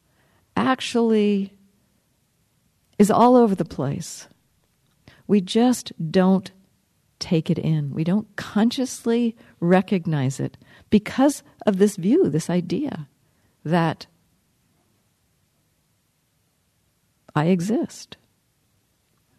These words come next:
So a couple of examples that you're all familiar with. So often a sense of self is related to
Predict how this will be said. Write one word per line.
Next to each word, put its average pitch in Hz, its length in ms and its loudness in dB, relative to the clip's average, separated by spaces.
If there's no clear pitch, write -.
So 220 300 -2
a 214 60 -4
couple 294 360 -2
of 190 80 0
examples 208 640 -2
that 175 180 -4
you're 208 100 -4
all 240 220 0
familiar 226 540 -2
with. - 220 -8
So 180 400 0
often 262 340 4
a 202 60 6
sense 190 280 2
of 165 100 -2
self 160 320 0
is 151 260 2
related 170 800 4
to 156 440 0